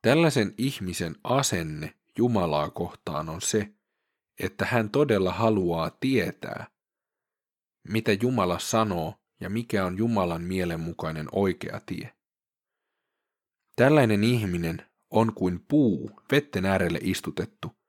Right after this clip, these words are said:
Se antaa hedelmän ajallaan, eivätkä sen lehdet lakastu. Hän menestyy kaikissa toimissaan, niin kuin tuossa psalmissa sanotaan. Se menestyminen liittyy siihen, että tällainen ihminen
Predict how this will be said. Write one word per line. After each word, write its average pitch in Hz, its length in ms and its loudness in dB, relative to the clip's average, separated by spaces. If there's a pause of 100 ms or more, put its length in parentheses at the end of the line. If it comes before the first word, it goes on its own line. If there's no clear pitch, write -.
(240)
Se - 140 0
antaa 117 260 4
hedelmän 120 460 2
ajallaan, 90 580 2
eivätkä 95 380 -2
sen 95 180 -2
lehdet 92 320 0
lakastu. - 560 -4 (720)
Hän 110 160 2
menestyy 123 580 2
kaikissa 92 440 0
toimissaan, 78 640 -2 (640)
niin 95 160 -2
kuin 98 180 -2
tuossa 95 260 -2
psalmissa 95 500 0
sanotaan. 92 540 -4 (1600)
Se - 100 -4
menestyminen 101 760 0
liittyy 107 380 0
siihen, 104 580 0 (220)
että 104 220 -2
tällainen 110 560 2
ihminen 87 580 -6